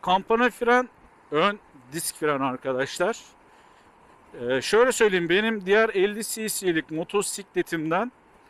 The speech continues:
frenleri çok ama çok daha iyi. O kadarını söyleyeyim ben. Ya benim çok hoşuma gitti. E, güç konusunda da sıkıntı yaşamayın arkadaşlar. Yani şöyle söyleyeyim, yirmi derecelik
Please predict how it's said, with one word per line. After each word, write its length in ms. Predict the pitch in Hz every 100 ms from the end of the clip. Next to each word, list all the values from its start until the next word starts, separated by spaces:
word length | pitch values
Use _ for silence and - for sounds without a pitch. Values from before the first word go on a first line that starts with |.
| _ _ _
frenleri 840 | - 170 175 202 208 190 190 208 214 -
çok 520 | - 202 240 226 - -
ama 560 | 160 175 190 190 185 175
çok 380 | - 165 - -
daha 320 | 151 156 143
iyi. 280 | 135 131 139
O 120 | 147
kadarını 520 | - 143 143 143 151
söyleyeyim 640 | - 139 123 110 117 113
ben. 200 | 143 202 - _ _ _ _ _ _ _ _ _ _ - -
Ya 160 | 127 127
benim 200 | 156 196
çok 240 | - 202
hoşuma 380 | 185 175 175 185
gitti. 480 | 170 135 - 156 202 - _ _ _ _ _ _
E, 160 | 123 127
güç 320 | 127 170 -
konusunda 600 | - 220 233 - 226 220
da 80 | 220
sıkıntı 400 | - - 220 -
yaşamayın 420 | 208 - 226 214
arkadaşlar. 680 | 160 160 190 190 175 - 131
Yani 420 | 127 156 165 170 208 - _ _ _ _
şöyle 360 | - - 185 214
söyleyeyim, 400 | - 185 170 170
yirmi 320 | 156 170 202
derecelik 480 | 196 190 160 170 165